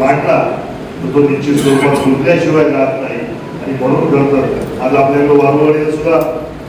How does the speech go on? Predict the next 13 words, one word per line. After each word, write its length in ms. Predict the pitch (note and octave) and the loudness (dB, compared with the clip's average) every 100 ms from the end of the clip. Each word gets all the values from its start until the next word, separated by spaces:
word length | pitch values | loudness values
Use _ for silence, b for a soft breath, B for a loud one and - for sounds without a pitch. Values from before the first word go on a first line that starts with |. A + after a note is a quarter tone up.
| - - D3+ | -16 -10 -2
आपण 180 | C#3 - | 2 4
गॅस 220 | D3+ D#3 D#3 | 4 2 2
शिवरायांनी 480 | D#3 D3+ D3+ D3 | 2 2 4 2
करतो. 280 | C#3+ - - - - - - - - - - - - - - - - - | 0 0 -4 -8 -8 -10 -10 -10 -12 -12 -12 -12 -12 -12 -10 -10 -10 -6
कोथरूडला 460 | C#3 C#3 D#3 D#3 D#3 | -2 -2 0 2 4
झाली, 460 | D3 D3 D#3 D#3+ C#3 | 4 2 0 0 -2
आपल्या 280 | B2+ D3 | -2 0
मागं 300 | D3 D3 D3 D3+ C#3+ | 0 2 2 4 2
जुन्नरला 480 | C#3 C#3+ D3+ D#3+ E3 D3 | 0 -2 -4 -2 0 2
झाली, 360 | D3 D3+ D#3 - C3+ - - | 2 0 -2 -4 -6 -10 -6
जुन्नरला 420 | C#3 D#3+ F3+ F3+ E3+ | -4 -2 -2 2 2
आलीच 180 | E3+ | 2
होती, 220 | - - | -4 -6